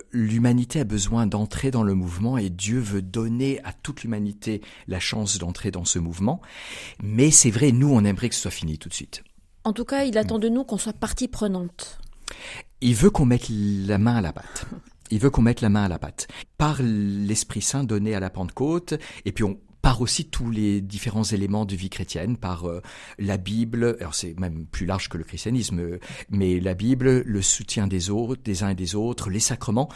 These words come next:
Speaker 1: on a des dons qui nous permettent de vivre. Et je dirais même, euh, on se rend pas toujours compte, on est déjà en train de ressusciter. C'est-à-dire que la résu-,
Speaker 2: C'est-à-dire ?
Speaker 1: la résurrection,
Speaker 2: <laughs>
Speaker 1: c'est pas uniquement après la mort, mais chaque fois que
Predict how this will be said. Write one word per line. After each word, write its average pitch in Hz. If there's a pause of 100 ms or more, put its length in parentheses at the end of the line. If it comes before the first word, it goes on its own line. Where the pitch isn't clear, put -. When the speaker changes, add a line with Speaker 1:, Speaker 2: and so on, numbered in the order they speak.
(240)
Speaker 1:
on 113
a 131
des 104
dons 127
qui -
nous 101
permettent 104
de 95
vivre. 82 (120)
Et 123 (160)
je 104
dirais 107
même, 135 (560)
euh, 117
on 123
se -
rend 107
pas 175
toujours 156
compte, 190
on 113
est 107
déjà 127
en 196
train -
de 110
ressusciter. 98 (300)
C'est-à-dire 120
que -
la 113
résu-, 139
Speaker 2:
C'est-à-dire ? 185 (140)
Speaker 1:
la 139
résurrection, 202
Speaker 2:
<laughs> -
Speaker 1:
c'est -
pas 165
uniquement 131 (260)
après 113
la 101
mort, 131 (340)
mais 147 (420)
chaque -
fois 208 (100)
que 131